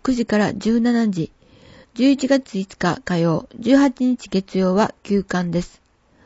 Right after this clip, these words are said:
問い合わせ先、高齢者生き生き相談室、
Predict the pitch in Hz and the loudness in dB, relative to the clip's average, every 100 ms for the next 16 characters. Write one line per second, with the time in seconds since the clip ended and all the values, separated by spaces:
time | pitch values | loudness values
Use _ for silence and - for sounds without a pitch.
0 | - - - - - 240 262 269 262 247 | -20 -20 -20 -20 -2 2 4 4 2 -2
1 | 240 226 220 202 - - 277 269 254 214 | -4 -2 -2 -2 -4 2 6 6 6 4
2 | 170 - - - 254 254 233 240 226 214 | -2 -2 -8 -2 0 0 -2 -2 0 0
3 | 196 185 - 175 165 | -2 -4 -8 -8 -8